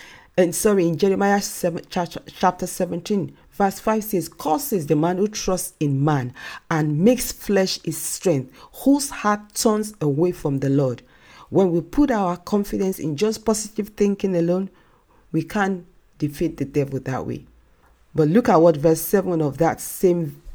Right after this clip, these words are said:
chapter says in Jeremiah chapter seventeen. Listen to this. It says, "Blessed is the man who trusts in the Lord, whose trust is the, is the Lord. He is like a tree that is planted by water, that sends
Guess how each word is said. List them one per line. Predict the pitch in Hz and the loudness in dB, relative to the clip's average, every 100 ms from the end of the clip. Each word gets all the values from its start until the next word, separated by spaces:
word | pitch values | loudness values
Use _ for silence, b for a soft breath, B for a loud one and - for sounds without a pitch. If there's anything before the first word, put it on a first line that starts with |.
| - - | -12 -2
chapter | 180 156 - 151 127 | 0 0 -2 -6 -4
says | - 165 143 135 - | 0 2 4 0 -2
in | 143 | -2
Jeremiah | 147 160 160 156 151 | 2 2 2 0 -2
chapter | 139 139 151 | -4 -6 -8
seventeen. | 139 143 139 139 165 143 - b b 175 | -6 -4 -4 -4 -4 -6 -8 b b 0
Listen | 226 220 220 | 2 2 0
to | - | 0
this. | 147 143 131 - - b b b - | 2 0 -2 -10 -20 b b b -12
It | |
says, | 147 208 196 b b | 0 2 2 b b
"Blessed | 147 196 277 285 - 165 | -2 2 4 2 0 -2
is | 135 | 0
the | 143 | 2
man | 139 143 127 120 B B B - | 2 2 0 -6 B B B 0
who | 226 | 2
trusts | 226 - 214 196 - - | 0 0 0 0 -2 -2
in | 151 | 0
the | 135 | 2
Lord, | 135 127 120 - _ b b b - | 0 0 -4 -12 _ b b b 2
whose | 254 247 | 2 0
trust | - - 202 190 - | -4 0 2 0 -2
is | 151 | -2
the, | 135 135 - | -2 -6 -4
is | 151 135 | -4 0
the | 139 | 2
Lord. | 139 127 B B B | 2 0 B B B
He | - 208 | -2 0
is | 208 190 185 | 2 2 2
like | 170 - | 0 0
a | 170 | -2
tree | - - 233 220 | -2 0 0 2
that | 160 147 | 0 -2
is | 143 | -8
planted | - 175 170 170 156 | -6 -6 -4 -6 -6
by | 139 131 | -6 -4
water, | 131 135 - 92 113 _ B B B _ | -4 -6 -6 -10 -12 _ B B B _
that | 151 160 | -4 -2
sends | - - 220 214 | -2 2 2 0